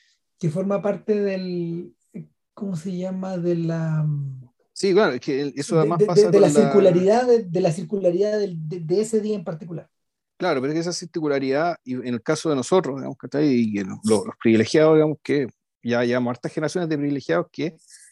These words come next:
Speaker 2: eh, puta, que pudimos acceder a la escuela pública, ¿cachai? O privada, digamos, pero la escuela donde básicamente el domingo era el día antes del lunes que, en que vas a clases. O sea, la experiencia,
Speaker 1: Claro.
Speaker 2: la experiencia del domingo, digamos, en la mayoría de nosotros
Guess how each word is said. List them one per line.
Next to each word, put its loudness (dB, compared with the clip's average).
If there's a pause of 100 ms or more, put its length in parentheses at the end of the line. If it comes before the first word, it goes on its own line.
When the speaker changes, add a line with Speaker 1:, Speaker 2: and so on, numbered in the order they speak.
(300)
Speaker 2:
eh, 0
puta, 0
que -2
pudimos -2
acceder -4
a 0
la -4
escuela -4
pública, -6 (220)
¿cachai? -10 (100)
O 4
privada, 6
digamos, -2
pero 2
la 2
escuela 2
donde 2
básicamente -2
el -4
domingo -4
era -2
el -2
día -4
antes -8
del -4
lunes 0
que, -6
en -6
que -4
vas 0
a -6
clases. -2 (500)
O -20
sea, 2
la 2
experiencia, 0
Speaker 1:
Claro. 0
Speaker 2:
la -2
experiencia -4
del -4
domingo, -2
digamos, -4
en -8
la -6
mayoría -2
de -2
nosotros -6